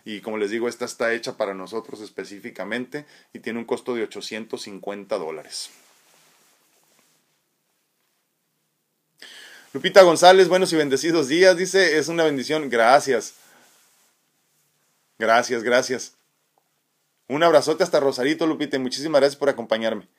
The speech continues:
Pau Arellano dice, "Hola, muy buenos días". Gracias, que Dios bendiga este grupo, dice, "Saludos a la distancia". Muchísimas gracias, Pau, de bendiciones. Y compartido, muchísimas gracias.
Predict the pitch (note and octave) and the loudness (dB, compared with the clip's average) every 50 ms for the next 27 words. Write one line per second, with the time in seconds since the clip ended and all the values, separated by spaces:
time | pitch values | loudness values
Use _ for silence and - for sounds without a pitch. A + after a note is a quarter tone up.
0 | _ _ _ _ _ _ _ _ _ _ _ _ _ _ _ _ _ _ _ _ | _ _ _ _ _ _ _ _ _ _ _ _ _ _ _ _ _ _ _ _
1 | - D3 E3+ F3+ E3+ D#3+ E3 F#3 G3+ G3+ G3+ G3 G3+ F#3+ G3 F3+ F#3 F#3 F#3 F#3 | 2 2 4 4 4 6 6 6 6 6 4 2 2 4 4 4 6 6 4 4
2 | F3+ E3+ F3 E3+ D#3 C#3+ C3 D#3+ G3 G#3 G#3 G3+ G3 G3 G3 - - - _ _ | 2 0 0 0 -2 -2 -2 -2 2 4 6 8 8 6 4 0 -8 -14 _ _
3 | _ _ _ - A2+ A#2 A#2+ D3 C#3+ D3+ C#3 C3 - B2 B2 C#3+ D3+ F3+ F3 E3 | _ _ _ -2 2 4 6 6 4 4 -2 -2 -2 0 0 2 2 0 -2 0
4 | E3+ F3+ F3 F3 F#3 E3 D3 D3 E3 E3+ E3 D#3+ C#3+ C3+ B2 A#2 G2+ A2+ A2+ B2+ | 0 0 2 2 0 0 2 2 0 0 2 2 2 2 0 -2 -8 -6 -4 -2
5 | D3 D#3 C#3+ D3 C3 B2 A#2 G#2 - B2 B2+ B2 C3 B2 A#2+ - C3 D3 D#3+ D3 | -2 0 0 0 0 0 -2 -2 -4 -6 -4 -4 -4 -6 -6 -8 -10 -4 -2 0
6 | C3+ C3 C3+ C#3 C#3 C3+ B2+ C3+ C3+ B2+ B2+ B2 A#2+ A2+ G#2 C3 C#3 C#3 C3+ A#2+ | 2 4 4 4 2 0 0 0 2 2 0 -2 -4 -6 -4 -2 -2 -2 -2 -4
7 | - - _ _ _ _ _ _ _ _ _ _ _ - G2+ - B2 A#2 - A#2 | -8 -16 _ _ _ _ _ _ _ _ _ _ _ -18 -4 -4 -4 0 0 -2
8 | A2 - - C3 C3 B2 A2 G2+ G2 F#2 - G2+ G2+ C#3+ D3+ C#3 A2+ G#2+ G#2+ A2 | -2 -2 -4 -2 -2 -2 -2 -4 -6 -10 -12 -12 -12 -4 -4 -2 0 0 -2 -2
9 | - F2+ D#2+ - - - | -4 -6 -14 -18 -20 -20